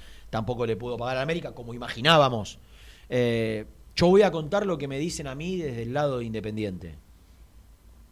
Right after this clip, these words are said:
que no quiere decir que sea lo que realmente va-, vaya a pasar, ¿no? Porque ya a esta altura yo descreo de todo y de todos.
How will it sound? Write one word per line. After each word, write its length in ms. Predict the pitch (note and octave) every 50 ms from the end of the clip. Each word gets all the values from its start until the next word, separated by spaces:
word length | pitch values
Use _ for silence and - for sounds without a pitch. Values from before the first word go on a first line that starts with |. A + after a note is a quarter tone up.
| - - - - - - - -
que 120 | - D3
no 120 | F3 F#3 -
quiere 220 | - E3 C3+ A#2
decir 320 | A2 G#2+ G#2+ - - G#2+ G2
que 120 | G2+ G2
sea 280 | - - A#2 A2+ G#2+ G2+
lo 120 | G2+ G2
que 80 | - G#2
realmente 500 | F#2 G#2 A2+ A2 G#2+ A2 A2+ G2+ G#2+ G#2
va-, 100 | G#2+ G#2
vaya 280 | A2 A#2+ A#2 A2+ A2 G#2
a 20 |
pasar, 320 | G2 G#2 F2 G2 G2+ F#2 - - - - - - - - - - - - - - - - - - - - - -
¿no? 320 | G#2+ A#2+ C3 C#3+ D3 C#3+ - -
Porque 280 | - A2 F#2+ G#2 G#2 G2+ - - -
ya 240 | - C#3+ C3 B2+ - -
a 120 | - C3+
esta 160 | C#3 - -
altura 480 | B2 B2 A#2+ D3 D3 D3+ D3 C#3 - - - - - - - - - - - - - -
yo 140 | - C3 C3
descreo 360 | B2+ A#2 - - D3 C#3+ C#3
de 80 | C3+ A#2
todo 340 | - - - F#2+ F#2 F#2 - - - - - - - - - -
y 80 | A#2
de 100 | A#2+ A#2+
todos. 440 | G2 A#2+ G#2+ G2 F#2+ F#2 F#2+ F#2 -